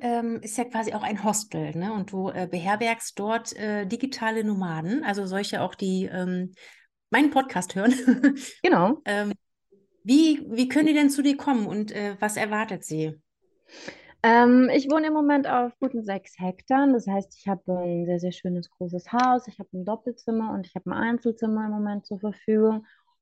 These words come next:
Speaker 2: Und, ähm, ja, sehr gutes Wi-Fi natürlich, klar, eine riesige Terrasse, wir haben einen Pool. Ähm, es gibt ganz viel Space, ganz viel Freiraum, äh, wo man einfach sich selber auch entfalten kann im Sinne von der Arbeit.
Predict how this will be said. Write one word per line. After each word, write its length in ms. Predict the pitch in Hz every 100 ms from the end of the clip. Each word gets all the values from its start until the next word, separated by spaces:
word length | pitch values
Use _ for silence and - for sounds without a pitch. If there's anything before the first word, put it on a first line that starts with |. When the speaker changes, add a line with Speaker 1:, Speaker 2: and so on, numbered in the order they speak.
| -
Speaker 2:
Und, 520 | 208 214 214 202 -
ähm, 460 | 202 196 196 190
ja, 220 | 175 175 156
sehr 160 | 165
gutes 320 | 160 165 156 -
Wi-Fi 380 | 160 160 175 175
natürlich, 680 | 180 180 202 196 202 202 -
klar, 360 | 175 170 196
eine 220 | - 185 180
riesige 380 | 190 180 175
Terrasse, 880 | 175 185 175 185 208 - 202 202 196 190
wir 120 | 185
haben 140 | 185
einen 140 | 180 -
Pool. 580 | - 208 214 214 214 214 _ _ _ -
Ähm, 240 | 196 190
es 120 | 185
gibt 140 | 180 -
ganz 240 | 196 196
viel 220 | - 208 185
Space, 520 | - 185 175 196 -
ganz 220 | 190 185
viel 140 | 190
Freiraum, 840 | 180 - 165 180 202 202 202 202 190
äh, 240 | 185 185
wo 80 | 180
man 160 | 180 180
einfach 300 | 180 175 175
sich 220 | - 180
selber 300 | 175 175 185
auch 100 | 170
entfalten 540 | 180 170 165 185 180 196
kann 180 | 190
im 100 | 185
Sinne 240 | 180 180 180
von 180 | 180 180
der 100 | 180
Arbeit. 520 | 175 185 226 247